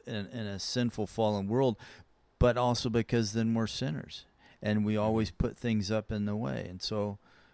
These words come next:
i-, it's just one of those, uh, amazing realities for us spiritually, but so few actually do it, which is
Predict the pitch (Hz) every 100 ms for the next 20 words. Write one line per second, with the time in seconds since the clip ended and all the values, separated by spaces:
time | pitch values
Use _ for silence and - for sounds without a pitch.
0 | _ - - 117 - 113 104 107 117 110
1 | 101 101 92 - 117 - - - - -
2 | 101 123 135 113 107 104 - - 117 110
3 | 127 131 117 98 - 104 98 - - 123
4 | 135 - 101 95 98 101 _ _ _ _
5 | 101 104 98 - _ - - - - 120
6 | 104 - - - 117 107 - 113 110 104
7 | 107 - 110 104 90 104 127 151 - 92
8 | - 98 92 - -